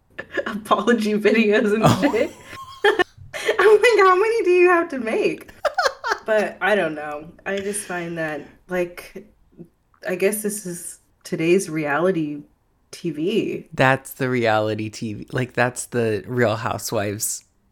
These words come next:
Speaker 2: of
Speaker 1: Exactly.
Speaker 2: YouTube.
Speaker 1: It's like the trash, you know, T V that you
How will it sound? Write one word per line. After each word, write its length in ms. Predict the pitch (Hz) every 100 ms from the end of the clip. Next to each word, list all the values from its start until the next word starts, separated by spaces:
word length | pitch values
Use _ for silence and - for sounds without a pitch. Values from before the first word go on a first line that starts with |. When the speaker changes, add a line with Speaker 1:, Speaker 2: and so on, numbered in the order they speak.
| _ -
Speaker 2:
of 80 |
Speaker 1:
Exactly. 600 | 131 123 123 120 117 120 107 104
Speaker 2:
YouTube. 120 | 170 - _ _ _ _ _
Speaker 1:
It's 300 | 214 208 -
like 340 | 190 220 226 -
the 120 | 170
trash, 640 | - - 165 143 160 - -
you 140 | 175
know, 380 | 151 131 131 - _ -
T 200 | - 151
V 240 | 147 165
that 180 | 165 -
you 280 | 139 139